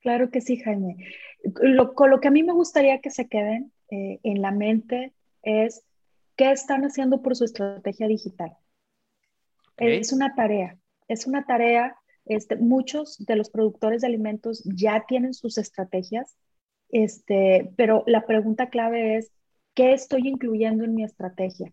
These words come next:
Speaker 1: Como dije hace un momento, eh, ¿quiénes son mis canales de distribución? ¿Quiénes son mis canales de contacto? ¿Y quién tiene los datos de mis consumidores?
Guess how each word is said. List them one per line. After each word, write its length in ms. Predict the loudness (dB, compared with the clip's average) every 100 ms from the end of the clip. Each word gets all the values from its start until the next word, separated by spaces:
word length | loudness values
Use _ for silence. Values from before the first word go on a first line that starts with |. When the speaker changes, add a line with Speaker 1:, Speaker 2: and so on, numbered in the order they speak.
| -8
Speaker 1:
Como 200 | -4 -2
dije 180 | -2
hace 140 | -2 -2
un 80 | -2
momento, 440 | -2 -2 -4 -8 -20 _ _ _ -2
eh, 220 | 2 2 2
¿quiénes 260 | 0 2 2
son 120 | 2
mis 160 | 2 0
canales 420 | -2 2 2 4
de 80 | 4
distribución? 840 | 2 0 -6 -6 -8 -10 -10 -12 _ _ _ _ _
¿Quiénes 220 | -2 -2
son 220 | -2 -2 -2
mis 140 | -2
canales 340 | -4 -2 -2
de 100 | -4
contacto? 640 | -6 -8 -4 -4 -6 -12 -10
¿Y 100 | -8
quién 200 | 0 0 4
tiene 180 | 4
los 180 | 4 2
datos 280 | 0 -2 -2
de 80 | -2
mis 180 | -2 -4
consumidores? 600 | -8 -6 -6 -8 -10